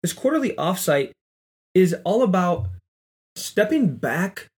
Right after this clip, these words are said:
from doing the work, quote unquote, of the business, so the work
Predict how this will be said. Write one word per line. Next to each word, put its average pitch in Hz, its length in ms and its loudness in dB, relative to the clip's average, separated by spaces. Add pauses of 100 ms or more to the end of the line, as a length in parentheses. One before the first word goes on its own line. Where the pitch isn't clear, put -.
from 156 240 0
doing 170 320 4
the 139 280 0
work, 160 380 -2
quote 170 180 0
unquote, 156 320 0
of 151 160 -2
the 139 60 -2
business, 147 500 2
so 160 140 0
the 139 140 2
work 151 500 2